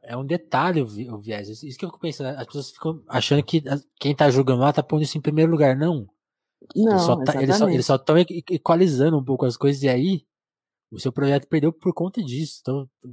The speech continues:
Speaker 1: por, sabe, eu tô, acho engraçado que sempre o problema é o outro e a gente não tá, sabe, é a,
Speaker 2: Não
Speaker 1: uma
Speaker 2: se,
Speaker 1: coisa
Speaker 2: não se mobiliza pra, pra fazer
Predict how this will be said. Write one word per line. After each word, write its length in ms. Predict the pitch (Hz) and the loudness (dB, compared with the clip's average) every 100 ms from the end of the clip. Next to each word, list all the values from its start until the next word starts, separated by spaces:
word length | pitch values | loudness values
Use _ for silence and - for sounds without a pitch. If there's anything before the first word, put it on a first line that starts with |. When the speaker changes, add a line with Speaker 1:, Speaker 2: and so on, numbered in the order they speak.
| - | -16
Speaker 1:
por, 120 | 135 123 _ | -12 -12 _
sabe, 320 | - 147 120 107 | -10 -6 -6 -6
eu 80 | 110 | -8
tô, 120 | 139 127 _ _ _ | -12 -14 _ _ _
acho 200 | - 117 151 | -12 -8 -2
engraçado 440 | 160 147 - 131 | 0 0 0 -4
que 100 | - | -4
sempre 320 | - 170 190 | -6 -4 -4
o 40 | 175 | -4
problema 380 | 175 147 147 151 | -2 -2 -2 -2
é 40 | |
o 100 | 120 | 0
outro 500 | 123 143 165 - 165 | 2 4 2 0 -4
e 60 | 156 | -4
a 40 | |
gente 220 | 143 - | -4 -10
não 80 | 147 | -8
tá, 240 | 139 139 - _ _ _ _ | -6 -6 -8 _ _ _ _
sabe, 440 | - 135 135 101 | -2 0 0 -2
é 320 | 110 117 120 | -4 -4 -4
a, 360 | 123 123 131 143 | -6 -10 -10 -2
Speaker 2:
Não 140 | 139 147 | 0 2
Speaker 1:
uma 80 | 170 | 0
Speaker 2:
se, 320 | - 185 180 | 0 2 2
Speaker 1:
coisa 240 | 147 131 | 2 0
Speaker 2:
não 160 | 165 202 | 2 2
se 180 | - 208 | 2 2
mobiliza 840 | 208 180 196 170 175 220 214 208 | 2 2 0 0 -2 -2 -4 -6
pra, 440 | 196 190 185 170 | -8 -10 -10 -14
pra 360 | - 165 165 151 160 | -16 -16 -16 -16 -14
fazer 600 | 156 147 151 165 165 | -14 -12 -10 -8 -8